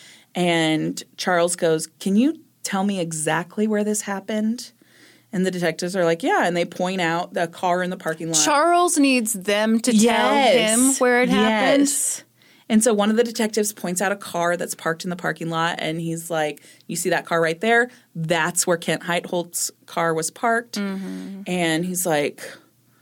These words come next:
Speaker 1: "Okay." And the detectives ask, so he's, like, looking around, and, like, there's some footage of him sitting in this police car, like,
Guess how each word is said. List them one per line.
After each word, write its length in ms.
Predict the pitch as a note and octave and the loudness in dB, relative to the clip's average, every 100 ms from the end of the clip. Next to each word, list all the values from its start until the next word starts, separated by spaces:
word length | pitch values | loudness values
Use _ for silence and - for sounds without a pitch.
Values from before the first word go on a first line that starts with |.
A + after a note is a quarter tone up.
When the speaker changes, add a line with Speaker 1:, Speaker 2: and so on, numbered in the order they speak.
| _ _ _ _ _ _ _ - | _ _ _ _ _ _ _ -6
Speaker 1:
"Okay." 720 | G3 F#3 - E3+ D#3 D3+ E3 F3+ - _ _ _ _ _ _ _ _ | -4 -4 -4 -4 -2 -2 -4 -6 -12 _ _ _ _ _ _ _ _
And 140 | G3+ A3 | 2 4
the 60 | |
detectives 560 | G#3+ G#3+ G3+ G#3+ G3+ G3 | 4 0 0 2 0 0
ask, 380 | F3+ E3+ D#3+ - | 0 0 0 0
so 100 | G3 | 0
he's, 160 | G3 A3 | 0 0
like, 120 | G3+ | 0
looking 300 | D#3 D#3+ D#3+ | 0 0 0
around, 640 | D#3 D#3 D3 D3 D3 C#3+ | 0 0 -2 -2 0 0
and, 100 | - D#3 | 0 0
like, 220 | D3+ - - - _ A3+ | -2 -4 -20 -20 _ 0
there's 260 | C#4+ C#4+ | 2 2
some 220 | D4+ B3 | 0 0
footage 440 | A3 G3 F3+ G3+ G#3+ | 0 0 2 4 2
of 100 | G#3 | 0
him 180 | G3+ F#3+ | 0 0
sitting 300 | E3+ E3 F3 | 2 2 2
in 60 | |
this 160 | F3 F3 | -2 -2
police 200 | D#3+ D#3 | -4 -4
car, 300 | - F#3 F#3+ | -2 0 2
like, 300 | F#3 D#3 - | 2 0 -4